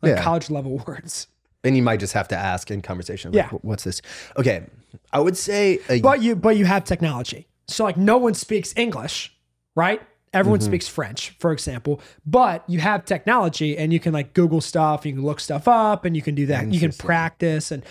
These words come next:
Speaker 1: you still have your cell phone.
Speaker 2: I honestly wonder if technology would hurt it in some ways.
Speaker 1: Mm.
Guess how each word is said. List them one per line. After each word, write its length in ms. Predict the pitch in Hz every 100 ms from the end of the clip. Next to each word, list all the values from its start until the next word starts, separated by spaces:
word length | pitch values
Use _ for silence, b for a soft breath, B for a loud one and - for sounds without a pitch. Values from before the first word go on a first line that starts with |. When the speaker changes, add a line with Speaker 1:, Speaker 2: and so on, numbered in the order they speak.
| B
Speaker 1:
you 80 | 247
still 180 | 240 415
have 220 | 247 262
your 80 | 175
cell 200 | - 196
phone. 260 | - 92 95 _ b b b b -
Speaker 2:
I 180 | 127 -
honestly 560 | 127 170 - 269 170 107 _ _ _ _ _ _ _ _ _ _ _ _ -
wonder 1120 | 123 113 113 127 139 120 113 104 98 90 - _ _
if 200 | 117 -
technology 580 | - 117 113 110 113 101
would 140 | 90
hurt 200 | - 98
it 140 | 90 - _ -
in 120 | 92
some 180 | 95 85
ways. 300 | - - - _ _ _ -
Speaker 1:
Mm. 420 | 165 160 147 117